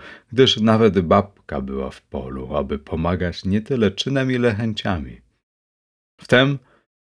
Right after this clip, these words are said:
obosieczny ból przeszył kobietę do szpiku kości. W oczach jej się zaćmiło, bo nadeszła właśnie jej godzina, a była całkiem sama.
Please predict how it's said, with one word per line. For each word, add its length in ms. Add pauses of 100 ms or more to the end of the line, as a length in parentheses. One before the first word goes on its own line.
(160)
obosieczny 640
ból 480 (220)
przeszył 400
kobietę 580
do 120
szpiku 360
kości. 520 (1040)
W 180
oczach 460
jej 120
się 280
zaćmiło, 600 (500)
bo 120
nadeszła 440
właśnie 600
jej 220
godzina, 640 (420)
a 120
była 460 (220)
całkiem 500
sama. 400